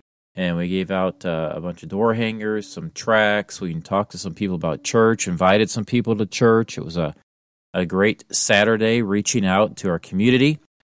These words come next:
And then on Sunday, we had some visitors again. That would be, I think, our sixth straight service with visitors.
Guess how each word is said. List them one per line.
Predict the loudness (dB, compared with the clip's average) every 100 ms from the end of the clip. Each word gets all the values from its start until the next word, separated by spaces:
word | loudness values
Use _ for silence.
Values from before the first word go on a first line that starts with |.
| _
And | 0 2
then | 4
on | 4 2
Sunday, | 2 4 4 4 4 4
we | 2
had | 0 -2
some | -2 -6
visitors | -2 -2 0 0 0
again. | -2 -2 2 2 0
That | -4
would | -8 -8
be, | -6 -6 -6
I | -8
think, | -8 -8 -4
our | -4 -4
sixth | -4 -2 0 -2 -4
straight | 0 0 0
service | -2 0 2 0 -2
with | -2
visitors. | 4 4 6 4 2